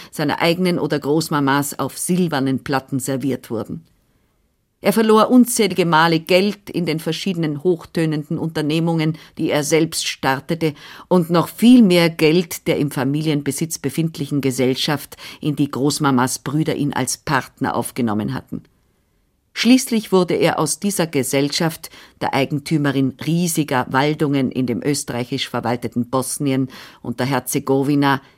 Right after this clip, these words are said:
hinauskomplimentiert und erhielt fürderhin eine großzügig bemessene Apanage.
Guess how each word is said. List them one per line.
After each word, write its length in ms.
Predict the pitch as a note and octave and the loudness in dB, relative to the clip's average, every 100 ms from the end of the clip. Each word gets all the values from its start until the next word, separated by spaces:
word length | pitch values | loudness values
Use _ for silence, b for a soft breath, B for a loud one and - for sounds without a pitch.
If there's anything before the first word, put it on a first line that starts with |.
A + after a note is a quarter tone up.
| b | b
hinauskomplimentiert 1500 | - E3+ B2+ - - - G2 - D3+ C#3 C3+ - D#3 D3+ - B B B | 0 2 2 0 -6 -6 -6 -4 -4 -2 -4 -2 0 0 -6 B B B
und 160 | E3+ | 0
erhielt 380 | E3 E3+ G3+ E3 | 2 2 0 -2
fürderhin 560 | - F3+ E3+ D#3 E3 - | 0 2 4 2 0 0
eine 200 | C#3+ A#2+ | -2 -2
großzügig 840 | - D#3 D#3+ - - C#3+ C#3 - | -2 -2 0 -4 -4 -2 -4 -6
bemessene 640 | C#3 B2 A#2 - B2+ G#2 - | -2 -2 -2 -2 -2 -2 -6
Apanage. 840 | - - A2+ A#2+ - B2 - - | -8 -6 -4 -2 -4 -10 -14 -16